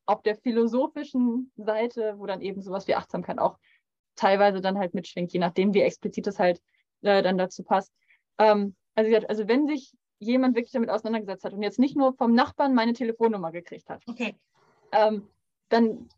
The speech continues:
Speaker 1: also jemand, der sich bewusst für mich entscheidet, weil er von mir was gesehen hat oder wenigstens die Webseite angeguckt hat, ähm, der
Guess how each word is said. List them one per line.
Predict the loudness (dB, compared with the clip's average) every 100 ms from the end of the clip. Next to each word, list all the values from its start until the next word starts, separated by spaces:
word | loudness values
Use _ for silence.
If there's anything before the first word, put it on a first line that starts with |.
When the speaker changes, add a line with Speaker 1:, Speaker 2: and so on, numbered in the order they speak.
| _ -2
Speaker 1:
also | 0
jemand, | 2 2 2
der | 2
sich | 0
bewusst | -4 0 0 0 -2
für |
mich | -2 -2
entscheidet, | -2 0 0 0 -6 -8
weil | -8
er | -6
von | -2 0
mir | 2 0
was | -2 -4
gesehen | -6 -2 0 0
hat | -2 -10 _ _ _ _ _ _ _
oder | -8 -4 -4 -4 -10
wenigstens | -18 -2 2 2 -2
die | -10 -2
Webseite | 0 0 -4 -6
angeguckt | -10 -14 -16 -12
hat, | -12 -12 _ _ _
ähm, | 2 2 2 -4 -12 _ 2
der | 2 2